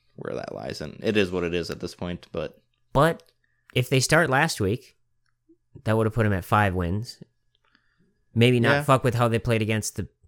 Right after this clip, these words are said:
Speaker 2: Chiefs for this week.
Speaker 1: Yeah.
Speaker 2: So that could, that puts you at six and six, and now you're still in the playoff hunt
Speaker 1: Yeah.
Speaker 2: at six and six. So
Speaker 1: Yeah, I, I,
Speaker 2: I'm
Speaker 1: you're, you're preaching to the choir over here. I thought it was, I thought it was bullshit that they made him play that game. I thought that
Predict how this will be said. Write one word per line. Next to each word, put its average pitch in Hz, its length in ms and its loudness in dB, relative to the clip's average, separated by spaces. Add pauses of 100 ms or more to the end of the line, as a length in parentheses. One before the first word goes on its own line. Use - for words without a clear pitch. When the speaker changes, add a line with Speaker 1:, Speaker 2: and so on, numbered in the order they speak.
(880)
Speaker 2:
Chiefs 123 380 0
for 107 140 -4
this 117 240 2
week. - 400 -2 (160)
Speaker 1:
Yeah. 90 220 -4 (220)
Speaker 2:
So - 180 -4
that 104 260 -2 (160)
could, 101 160 -2
that 123 180 0
puts - 180 0
you 117 60 2
at 101 80 -2
six - 260 -2
and 104 80 -2
six, 139 360 -2
and 95 80 0
now 135 120 2
you're 175 160 -2
still - 200 -4
in - 60 0
the 98 60 0
playoff 151 340 -2
hunt 73 240 -4 (200)
Speaker 1:
Yeah. 92 200 -6 (220)
Speaker 2:
at 104 140 0
six - 260 0
and 101 120 0
six. - 420 -4 (1160)
So 90 420 0 (840)
Speaker 1:
Yeah, 120 280 -4
I, 95 80 0 (240)
I, 90 180 -4
Speaker 2:
I'm 117 300 2 (400)
Speaker 1:
you're, 110 140 -2
you're 110 140 0
preaching 131 240 2
to 123 60 2
the 113 60 -2
choir 110 220 4
over 92 160 2
here. 98 160 2
I 95 100 4
thought 104 220 2
it 98 60 2
was, 92 160 -2 (160)
I 95 120 -4
thought 110 200 0
it 104 40 -2
was 104 140 -2
bullshit 104 360 -4
that 80 140 -6
they 95 100 -4
made 92 160 -2
him 92 120 -4
play 101 400 0
that 101 180 -2
game. 101 300 -2
I 92 60 -4
thought 90 280 -6
that - 240 -8